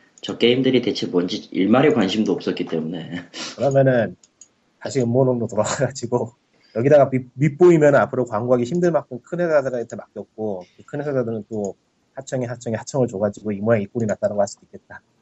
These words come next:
Speaker 2: <laughs>
Speaker 1: 가능한,
Speaker 2: 재밌는
Speaker 1: 가능한 얘기지 뭐. 번역도 하청에, 하청에, 하청 맡기는데.
Speaker 2: 어? 원래 음모론은 가능한 얘기를 말하는 거니까.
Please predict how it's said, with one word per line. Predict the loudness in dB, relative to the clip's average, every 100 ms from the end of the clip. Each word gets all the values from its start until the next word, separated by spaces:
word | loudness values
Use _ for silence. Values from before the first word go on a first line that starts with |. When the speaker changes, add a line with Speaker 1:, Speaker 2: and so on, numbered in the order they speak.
| _
Speaker 2:
<laughs> | -8 -8 -12 _ _ -20
Speaker 1:
가능한, | -6 2 4 4
Speaker 2:
재밌는 | 2 -4 -12 _ _
Speaker 1:
가능한 | -6 -2 0 2
얘기지 | 2 2 -2 -6
뭐. | -4 -4 -4
번역도 | 2 4 4 2 -2
하청에, | 0 0 0 2
하청에, | 0 0 -2
하청 | -2 -6 -4 -4
맡기는데. | -4 -6 -8 -8 -12 -16 -18 -6
Speaker 2:
어? | -6 _ _ _
원래 | -2 2
음모론은 | 4 4 4 4
가능한 | 2 2 4 4
얘기를 | 2 0
말하는 | 0 -2 -2
거니까. | -6 -12